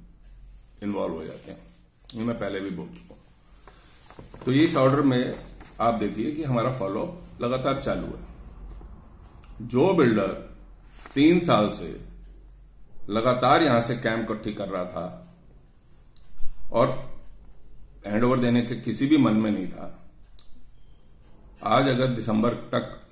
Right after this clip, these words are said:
आते आते <clears throat> हमने उससे facility टेक ओवर कर ली है, तो we have moved one step ahead। बाकी के सब भी पूरी होंगी,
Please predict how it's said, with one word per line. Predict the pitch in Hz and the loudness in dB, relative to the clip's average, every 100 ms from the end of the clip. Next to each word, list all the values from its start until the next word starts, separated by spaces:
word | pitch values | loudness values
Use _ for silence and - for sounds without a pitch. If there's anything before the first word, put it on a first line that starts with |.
| - - - - 101 | -20 -20 -20 -10 -6
आते | 101 120 | -2 0
आते | 110 87 95 | 0 -2 -8
<clears throat> | - - - - - - - - - - - - - - - | -14 -10 -6 -2 2 2 2 -4 -10 0 2 2 0 -4 0
हमने | 113 120 | 2 4
उससे | 123 - 110 101 127 - - - - | 4 2 0 0 -2 -10 -18 -20 -4
facility | 120 120 127 123 135 | 2 2 2 2 2
टेक | 127 107 | 4 2
ओवर | 117 120 | 2 0
कर | 123 123 | 0 2
ली | 107 87 | 2 -2
है, | - - - - - - - - - - - | -6 -12 -20 -20 -18 -16 -14 -14 -14 -20 -6
तो | 120 | 0
we | 127 | 2
have | 127 139 117 | 2 2 0
moved | 110 120 131 - - - | 0 2 0 -6 -14 -4
one | 110 107 | -2 0
step | - 110 - - - | -2 -4 -6 -10 -12
ahead। | - 92 85 - - - - - - - - - - - - - | -8 -6 -8 -12 -20 -20 -20 -20 -20 -20 -20 -20 -20 -20 -16 -8
बाकी | 107 107 107 | -6 -6 -6
के | 110 | -4
सब | 110 - | -6 -6
भी | - | -4
पूरी | 120 107 98 | -4 -6 -6
होंगी, | 90 87 85 | -6 -8 -10